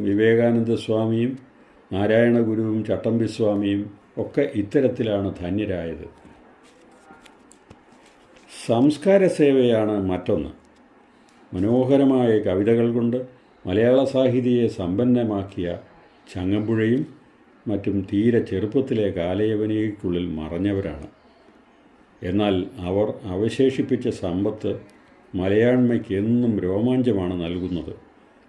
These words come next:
ലോകാവസാനം വരെ. നൂറ്റാണ്ടുകൾ വിദേശാധിപത്യത്തിൻ്റെ അടിമകളായി ജീവിച്ച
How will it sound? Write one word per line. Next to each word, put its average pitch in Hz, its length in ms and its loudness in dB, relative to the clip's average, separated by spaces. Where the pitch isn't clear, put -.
ലോകാവസാനം 98 1000 -2
വരെ. 82 220 -8
നൂറ്റാണ്ടുകൾ 170 800 4
വിദേശാധിപത്യത്തിൻ്റെ 147 1200 2
അടിമകളായി 131 680 2
ജീവിച്ച 113 380 0